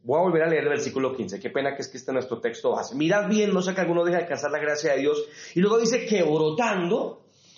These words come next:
alguna raíz de amargura. Me parece muy interesante esa, eso que dice ahí, la forma en que Pablo lo dice, alguna raíz de amargura.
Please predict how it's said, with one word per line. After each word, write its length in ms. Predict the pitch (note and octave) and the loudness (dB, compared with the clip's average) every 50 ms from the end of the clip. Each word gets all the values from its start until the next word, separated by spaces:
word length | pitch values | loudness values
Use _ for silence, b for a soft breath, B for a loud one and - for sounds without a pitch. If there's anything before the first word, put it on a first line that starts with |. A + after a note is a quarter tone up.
| b b b | b b b
alguna 480 | C#3+ D3+ D#3+ C#3 D3 E3+ E3+ F#3+ G#3 G#3+ | -2 -2 0 0 0 2 2 2 2 2
raíz 600 | G3+ G#3 G3+ F#3 F#3+ A#3 C4+ C#4 D4 - - - | 0 0 2 2 2 2 2 0 -2 -4 -6 -8
de 80 | G3+ A3 | -8 -6
amargura. 480 | A3 A3+ A3+ A3+ A#3+ D4+ F4 F#4 - E3+ | -4 -4 -4 -4 -2 -2 -2 -2 -2 -2
Me 100 | F3 F3 | -2 -2
parece 280 | F3+ F3+ F#3 F#3 A3+ | 0 0 0 0 0
muy 160 | G#3+ A3 A3+ | 0 0 0
interesante 460 | G#3+ A3 A3 F#3 F#3 F3+ F3+ F3+ F#3 G3+ | -2 0 -2 0 0 0 -2 -2 -2 -2
esa, 240 | G3 A3 A3 - B B B B B B | -2 -2 -4 -6 B B B B B B
eso 200 | D#3+ D3+ G3+ - | -2 0 0 0
que 100 | G3 F3 | 2 2
dice 440 | F3 F#3+ G3 - A3 A3 - - - - | 2 2 2 2 2 2 0 0 0 0
ahí, 300 | D3+ E3 A3 G3+ G#3 - | 0 0 0 0 -2 -2
la 140 | C#3+ D3+ C#3+ | -2 -2 0
forma 260 | - E3 E3+ F#3+ G3 | 0 0 0 0 -2
en 60 | G3 F#3+ | -2 -2
que 100 | F#3+ F3 | -2 -2
Pablo 220 | E3+ E3 F3 F#3 | 0 0 2 2
lo 80 | F#3 G3 | 2 2
dice, 140 | F#3+ F#3+ | 2 2
alguna 280 | E3 - E3+ F#3+ G#3+ A3 | 2 2 2 2 2 2
raíz 580 | A3 F#3+ F#3 E3 D3+ E3+ A3+ C4 C#4+ C#4 B3 G3+ | 0 0 0 0 2 2 2 0 0 -2 -2 -2
de 80 | B3 | -2
amargura. 480 | A#3 A3 A3 G3+ A3 D4+ F#4+ A4 G4 | 0 0 0 -2 0 0 0 0 0